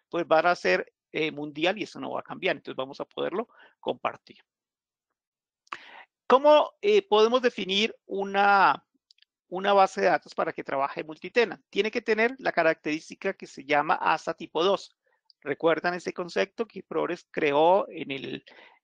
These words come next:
cuando liberó la versión diez? Advanced Storage, eh, Advanced Storage. Oh, se me fue la paloma. El asa tipo dos,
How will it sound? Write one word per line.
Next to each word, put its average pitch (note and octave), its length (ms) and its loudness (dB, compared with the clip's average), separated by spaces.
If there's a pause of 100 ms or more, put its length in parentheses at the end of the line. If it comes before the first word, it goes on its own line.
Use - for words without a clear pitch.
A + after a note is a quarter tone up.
cuando E3 320 0
liberó D3+ 320 4
la D#3+ 80 4
versión D#3 380 -2
diez? A3+ 400 -2 (480)
Advanced D#3+ 640 0 (320)
Storage, - 540 -6 (600)
eh, - 680 -8 (640)
Advanced C3+ 600 -8
Storage. - 1120 -10 (920)
Oh, A3+ 200 -16 (300)
se - 60 -20
me C3+ 160 -14
fue C3+ 160 -12
la C#3+ 80 -6
paloma. C#3 440 -10 (4000)
El D#3+ 220 -2
asa D3 240 -2
tipo E3+ 280 -2
dos, D#3+ 260 0